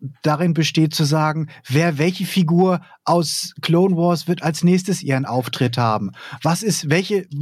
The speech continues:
bei, bei jedem Marvel-Film nicht das Gefühl ist, die komplette Auseinandersetzung mit Film ist nicht mal mehr, war der aktuelle Film oder die Geschichte, die dort erzählt würde, interessant,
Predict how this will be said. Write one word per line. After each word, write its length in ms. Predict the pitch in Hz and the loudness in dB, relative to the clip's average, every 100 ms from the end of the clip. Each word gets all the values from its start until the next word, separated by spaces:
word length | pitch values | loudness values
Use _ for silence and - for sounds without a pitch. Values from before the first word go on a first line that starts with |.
| 160 | -2
bei, 160 | 151 156 | 0 2
bei 120 | 160 | 0
jedem 280 | 151 196 165 | 2 2 4
Marvel-Film 800 | 156 196 196 - 185 180 175 _ _ 190 | 2 0 -2 2 2 2 0 _ _ -2
nicht 300 | 190 185 185 | 2 2 2
das 160 | 165 | 0
Gefühl 380 | 180 151 185 190 | 0 0 0 2
ist, 180 | 175 - - - _ | 0 -2 -20 -20 _
die 40 | 151 | -2
komplette 540 | - 151 - 202 220 | 0 0 0 0 0
Auseinandersetzung 920 | 175 160 165 151 196 220 170 175 - 175 | -2 0 0 0 0 0 0 0 2 2
mit 100 | 156 | 2
Film 280 | - 233 202 | 0 -2 -2
ist 160 | 151 | 0
nicht 180 | 220 202 | 0 2
mal 100 | 190 | 2
mehr, 240 | 180 175 165 - _ | 4 2 -2 -14 _
war 140 | 175 | 0
der 160 | 170 - | 0 -2
aktuelle 420 | 185 - 196 170 | -4 -2 0 0
Film 320 | 151 220 247 | 2 0 0
oder 140 | 220 180 | 0 0
die 120 | 165 | 2
Geschichte, 380 | 156 196 233 202 | 0 0 -2 0
die 80 | 170 | 0
dort 100 | 165 | 0
erzählt 380 | 151 - 175 - | 0 0 0 0
würde, 180 | 160 151 | 2 2
interessant, 720 | 139 160 151 147 - 233 | 2 0 0 -2 -2 0